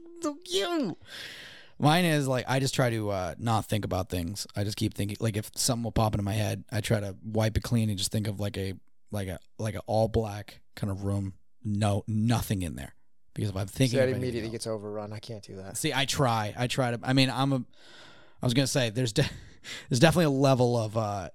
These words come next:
Speaker 1: intensity between our heads. <laughs> So I think I can clean mine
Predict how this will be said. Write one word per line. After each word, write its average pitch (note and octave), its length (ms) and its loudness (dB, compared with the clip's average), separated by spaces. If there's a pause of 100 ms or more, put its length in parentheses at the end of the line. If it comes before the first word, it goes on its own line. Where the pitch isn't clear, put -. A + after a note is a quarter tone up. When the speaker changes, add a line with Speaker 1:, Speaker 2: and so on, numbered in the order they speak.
Speaker 1:
intensity C3+ 580 2
between B2+ 680 4
our B2 200 4
heads. C#3+ 480 0
<laughs> - 60 -20
So E3 640 2 (460)
I D3 120 8
think D3 200 2
I C3 100 0
can A#2+ 160 -6
clean A#2 340 2
mine G2+ 360 -4